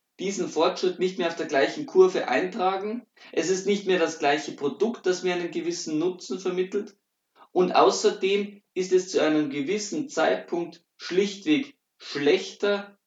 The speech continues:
als der derzeitige Stand beim alten Produkt. Aber warum gewinnen denn diese Disruptionen so oft gegenüber der alten Techniken,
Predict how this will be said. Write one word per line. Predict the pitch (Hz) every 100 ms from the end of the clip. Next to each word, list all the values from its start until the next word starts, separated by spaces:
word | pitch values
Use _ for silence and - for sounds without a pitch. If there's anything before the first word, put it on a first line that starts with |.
| _ _
als | 147 156
der | 147
derzeitige | 135 147 - 156 139 131 - - 139 131 135 123 120
Stand | - 123 131 170 - _ _ _
beim | 120 123 127 127 127 127 127 _ _ _ _
alten | 113 120 113
Produkt. | 101 - - - _ _ _ _ _ -
Aber | - 160 170
warum | 156 143 208 247 240
gewinnen | - 160 185 247 233 185
denn | 156 151
diese | 156 139 131
Disruptionen | 135 131 123 117 - - 135 127 123 107 98 92 -
so | - 131 120
oft | 120 120 - -
gegenüber | 127 127 165 147 131 - - _
der | 139 127
alten | 135 170 - 127
Techniken, | 135 156 160 180 156 180 180